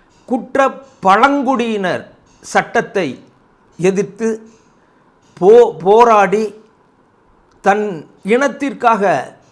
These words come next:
உயிர் நீத்த பதினாறு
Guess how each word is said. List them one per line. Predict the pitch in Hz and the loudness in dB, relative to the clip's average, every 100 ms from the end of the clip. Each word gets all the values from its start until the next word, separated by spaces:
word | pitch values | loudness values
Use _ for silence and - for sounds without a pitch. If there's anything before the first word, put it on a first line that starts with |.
| _ _ - | _ _ -8
உயிர் | 208 247 233 | -4 -2 -2
நீத்த | 226 190 190 160 131 - _ _ _ _ - | -4 -4 -4 -4 -4 -10 _ _ _ _ -4
பதினாறு | 175 202 247 240 220 202 | 0 0 0 2 2 2